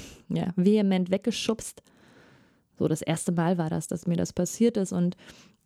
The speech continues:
ich hätte irgendwie heulen <laughs> können, aber nicht, ne, einfach nur, weil ich so dachte, „Ach, jetzt wäre jetzt diese Zeit vorbei, in der er ständig an meinem, auf meinem Schoß wollte und kuscheln, jetzt schubst er mich weg.“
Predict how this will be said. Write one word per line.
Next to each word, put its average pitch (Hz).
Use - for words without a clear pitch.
ich 180
hätte 190
irgendwie 185
heulen 226
<laughs> -
können, 277
aber 240
nicht, 254
ne, 247
einfach 220
nur, 220
weil 196
ich 202
so 202
dachte, 202
„Ach, 220
jetzt 226
wäre 226
jetzt 220
diese 220
Zeit 214
vorbei, 208
in 208
der 202
er 202
ständig 214
an 202
meinem, 202
auf 196
meinem 208
Schoß 240
wollte 208
und 214
kuscheln, 226
jetzt 208
schubst -
er 233
mich 240
weg.“ 240